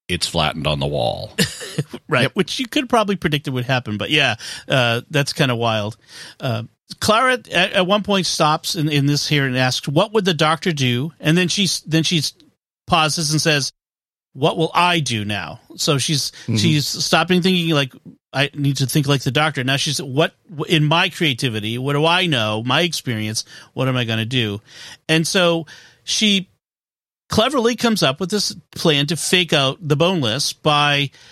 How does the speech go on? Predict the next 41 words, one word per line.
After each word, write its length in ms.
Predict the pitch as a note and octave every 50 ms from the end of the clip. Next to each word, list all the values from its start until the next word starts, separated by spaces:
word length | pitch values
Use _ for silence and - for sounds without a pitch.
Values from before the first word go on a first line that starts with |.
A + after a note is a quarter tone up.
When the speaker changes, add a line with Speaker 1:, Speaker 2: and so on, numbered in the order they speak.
| - _ _ _ _
Speaker 2:
having, 520 | - - D#3+ D3 D3 D3+ D#3+ D#3+ D#3+ E3 - _ _ _ _ _ _ _ _ _
s-, 140 | - - -
in 220 | - - - F#3+ F3+
the 80 | F#3
past, 580 | - - B3 B3 G#3 D3+ C3+ C#3+ - - - - - -
she's 240 | - - E3 D3 E3
been 200 | E3+ D#3 D#3 D#3
given 200 | C#3+ F3 D#3+ D#3
this 120 | C#3+ B2+
tool 180 | - - D#3+ C#3+
by 80 | C3 B2
the 100 | B2 A#2
doctor 360 | B2 C3 B2 B2+ - D3 C3
to 260 | - - C#3+ B2+ - _ -
unflatten 840 | E3 E3 E3 D#3+ D3+ - - D#3+ D3 C#3 C3+ - B2 A#2 A2 G#2+ G#2+ -
Speaker 1:
Yeah. 220 | G#2 F2 B1 -
Speaker 2:
things 300 | - - E3 D3+ C#3 A#2+
that 60 | C#3+
have 100 | C3+ A#2+
been 120 | - B2+ B2+
Speaker 1:
So 40 |
Speaker 2:
two 100 | D#3 C#3+
D'd. 280 | A2+ A2+ G2 D#2 C2+ - - _ _ _ _ -
Speaker 1:
So 560 | - - - - A#2+ A#2 A2 G#2+ G#2+ G#2+ G#2 - - - E3+
the, 280 | G#2+ F#2+ A2+ G#2+ G#2 - -
the 220 | - A#2 A2 G#2+
boneless, 760 | G2+ G2 C3 D3+ D#3+ D#3 B2 G#2 F#2+ F#2 - - - - - - _ _ - - - - - B2 A2 G#2 - - - -
going 260 | B2 C#3 D3+ D#3 D3+
back 180 | C#3 C3 A#2+ -
quite 240 | - - D3+ D#3 C#3
a 40 |
ways 240 | B2 A#2 A#2 B2 A2+ G2+
in 60 | F#2+
the 80 | F#2 F2
episode, 420 | E2+ - - - - F2+ E2 E2
have 160 | E2+ F#2 E2+
been 180 | F2 F#2+ F#2+ F#2+
flattening 580 | - - - A#2 A2 A2+ A#2 - A2+ G2+ G2+ F#2+
not 220 | G2 G2 G2+ G2
only 260 | G2 G2+ G2+ F#2 D#2+
people, 640 | C#2+ - - - D#3 - - - E2 E2 D#2 D2 -